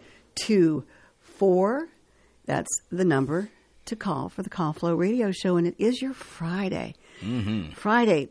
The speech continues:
Speaker 1: pizza night for me.
Speaker 2: Is every Friday pizza night
Speaker 1: Yes,
Speaker 2: for you?
Speaker 1: it is.
Speaker 2: Funny that sometimes that happens to me, too. Uh, my ne-, I see my nephew on Fridays. That's our scheduled hangout time.
Speaker 1: Mm-hmm.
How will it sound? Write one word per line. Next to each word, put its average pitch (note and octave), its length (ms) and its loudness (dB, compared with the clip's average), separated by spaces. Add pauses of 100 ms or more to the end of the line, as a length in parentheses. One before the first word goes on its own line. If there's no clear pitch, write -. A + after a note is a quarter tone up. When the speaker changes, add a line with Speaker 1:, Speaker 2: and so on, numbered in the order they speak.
(100)
Speaker 1:
pizza C4 560 2
night G2 340 -6
for - 140 -8
me. - 300 -8 (560)
Speaker 2:
Is A#2+ 200 -2
every C#3+ 260 4
Friday F3 460 0
pizza F3 400 -6
night F3 180 2
Speaker 1:
Yes, F#3+ 140 6
Speaker 2:
for F3+ 60 -4
you? F3+ 40 -2
Speaker 1:
it G3+ 80 -2
is. B2+ 300 -4
Speaker 2:
Funny A#3 300 2
that C3+ 360 0
sometimes D#3 520 -2
that C#3+ 220 -2
happens C#3 420 -6
to A#2 100 -6
me, C#3 180 -4
too. G2 500 -6
Uh, G2 220 -6
my G2 360 -10
ne-, F#2+ 280 -8
I A#2 140 -4
see - 160 -6
my G#2+ 160 -6
nephew G2+ 500 -6
on F2 160 -12
Fridays. E2+ 460 -10
That's G2 180 -10
our G2 140 -4
scheduled F#2+ 540 -4
hangout G2+ 460 -8
time. F2+ 300 -8
Speaker 1:
Mm-hmm. F3 420 2